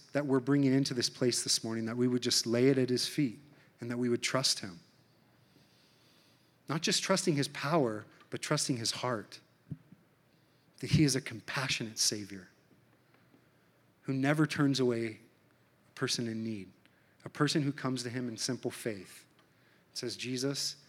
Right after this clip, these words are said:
I don't have the answers. I don't know how to correct this.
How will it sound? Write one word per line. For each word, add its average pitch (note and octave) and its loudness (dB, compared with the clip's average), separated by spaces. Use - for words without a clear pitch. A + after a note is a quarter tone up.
I B2+ -8
don't C3 2
have C3 0
the B2 -2
answers. A2 -6
I C3+ -8
don't C3+ -2
know C3+ 0
how A#2+ -2
to B2 -2
correct A#2+ -4
this. - -8